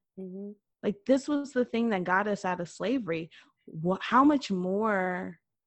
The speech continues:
Speaker 2: good could it do for Black people if we continue to practice it?
Speaker 1: Yeah. And contrary to what y'all know, um, a lot of,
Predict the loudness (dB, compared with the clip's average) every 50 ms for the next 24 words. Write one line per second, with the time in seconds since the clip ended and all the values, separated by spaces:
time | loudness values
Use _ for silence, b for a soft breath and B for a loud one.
0 | _ _ -6 0 2 4 4 4 4 2 0 -2 0 2 2 2 2 0 -2 -2
1 | -2 -4 -4 -2 0 0 0 0 -2 -6 -6 -6 -6 -6 -6 -4 -4 -2 -2 -4
2 | -4 -2 -2 -2 0 0 -2 -2 -2 -2 -4 -4 -4 -6 -6 -8 -12 -8 -4 -2
3 | -2 -2 -4 -8 _ -14 -14 -12 -12 -12 -12 -12 -14 -18 _ _ _ _ b b
4 | b b b _ _ _ _ _ _ -12 -12 -10 -12 -14 -16 -18 b b b b
5 | _ -4 -2 0 0 0 0 0 -2 -4 -8 _ _ _ _ _ _ _ _ _
6 | _ _ _ _ _ _ _ _ _ _ _ _ _ -4 0 2 2 2 0 -2
7 | 0 2 4 4 6 6 4 4 2 -2 -2 -2 -2 -4 -2 0 0 2 4 4
8 | 2 2 0 0 2 4 4 4 4 4 2 -2 -6 _ _ _ _ -2 0 0
9 | 0 0 0 -2 -2 0 0 0 2 2 2 2 2 2 2 2 2 2 2 0
10 | 0 0